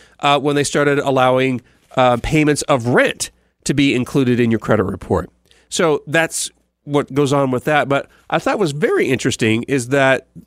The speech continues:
the evolution of the fico score may be the reason that it's in its downfall.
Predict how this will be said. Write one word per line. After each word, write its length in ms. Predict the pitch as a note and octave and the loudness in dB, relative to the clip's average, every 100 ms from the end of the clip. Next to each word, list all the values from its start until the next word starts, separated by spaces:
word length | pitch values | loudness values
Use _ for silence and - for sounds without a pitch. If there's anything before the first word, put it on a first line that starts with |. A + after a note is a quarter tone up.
| - | -12
the 300 | A#2+ C#3+ D3+ | -8 -4 0
evolution 760 | F3 E3 D#3+ C4 A3 D#3+ B2+ C3+ | 0 2 2 0 2 2 0 0
of 140 | C3+ B2+ | -2 -2
the 80 | |
fico 340 | - F#3 F3 C#3+ | 0 0 0 -2
score 340 | - C#3 B2+ | 0 2 2
may 140 | C3+ D#3 | 2 2
be 140 | C#3+ | 2
the 120 | C3+ | 2
reason 500 | C3+ D#3+ D3+ C#3 C3 - - _ _ _ | 2 2 2 2 0 -6 -20 _ _ _
that 160 | C3+ C#3 | 2 2
it's 120 | B2+ | 2
in 80 | C#3 | 0
its 160 | A#2+ | 0
downfall. 680 | - C#3+ D3+ C#3+ - F#2 - | 0 2 2 0 -2 -4 -4